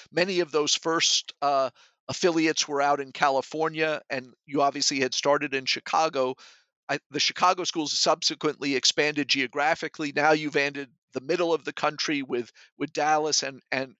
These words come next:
and with Wichita. H-, how do you think about it in terms of, of the, the geography? Do, a-, as you develop sites, do you think about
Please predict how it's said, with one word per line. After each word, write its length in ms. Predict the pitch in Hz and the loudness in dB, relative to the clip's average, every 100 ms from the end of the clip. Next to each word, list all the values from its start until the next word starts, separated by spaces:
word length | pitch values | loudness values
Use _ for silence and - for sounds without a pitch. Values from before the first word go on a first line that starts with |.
| - | -8
and 200 | 135 127 | -8 -4
with 220 | 120 - | -6 0
Wichita. 640 | 175 - 156 - 131 123 - - - - | 0 2 -2 -2 0 0 -2 -14 -16 -4
H-, 60 | 214 - | -4 -2
how 260 | - 220 | 0 0
do 80 | 277 | 0
you 140 | 226 185 | -4 -6
think 320 | - 185 180 | -4 -2 -2
about 340 | 139 139 135 | -2 0 0
it 100 | 135 | -4
in 160 | 131 131 | -6 -4
terms 480 | - 151 147 139 135 | 0 0 0 -2 0
of, 380 | 127 127 127 - _ | 2 2 0 -8 _
of 320 | 131 123 123 110 _ _ 123 | 2 4 0 -8 _ _ -12
the, 80 | 135 123 | -12 -2
the 160 | 147 | 0
geography? 800 | 120 131 131 151 147 127 - 104 147 | 0 0 2 2 0 -8 -10 -12 -14
Do, 80 | - | -6
a-, 80 | - - | -6 2
as 180 | 160 139 | 2 2
you 120 | 151 | 0
develop 480 | 135 143 170 180 165 | -6 0 2 2 0
sites, 360 | - 165 165 - | 0 0 -2 -6
do 120 | 151 | -6
you 80 | 139 | -6
think 260 | 175 165 | -6 -4
about 320 | 156 139 143 | -2 2 2